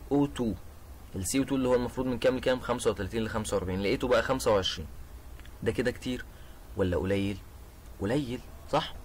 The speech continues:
قليل. بس بالله عليك ركز عشان هي كلمه اسيدوزس دي اللي هتخلص لك الموضوع، او alkalosis. جيت لقيت ال سي او تو قليل، ارجع للرسمه المفروض هي تبقى في دماغك بقى. رجعت لقيت ال سي او تو قليل وانا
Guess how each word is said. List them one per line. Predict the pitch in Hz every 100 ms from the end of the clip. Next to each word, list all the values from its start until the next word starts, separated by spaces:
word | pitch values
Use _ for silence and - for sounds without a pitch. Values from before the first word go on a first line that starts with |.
| -
قليل. | 90 95 85 80 - - - - -
بس | 95 - 95 -
بالله | 92 90 113
عليك | 101 95 95
ركز | 113 - 104
عشان | 92 - 98
هي | 120 117
كلمه | 127 120 -
اسيدوزس | 101 98 117 113
دي | 101
اللي | 110 107
هتخلص | 85 87 110 110
لك | 104
الموضوع، | 90 92 107 98
او | 76
alkalosis. | 90 85 85 78 - - - - - - - - - 98
جيت | 98 117 -
لقيت | 95 110 101
ال | 92
سي | -
او | 113
تو | - 101
قليل، | 87 85 - -
ارجع | 135 120 107
للرسمه | 92 92 120 - 143
المفروض | 107 - 107
هي | 110
تبقى | 110 101 113
في |
دماغك | 110 143 156 151
بقى. | 185 - - - - - - - -
رجعت | 107 151 165
لقيت | 113 135 135
ال | 107
سي | - 147
او | 123
تو | 135
قليل | - 107 101 87 90
وانا | 104 139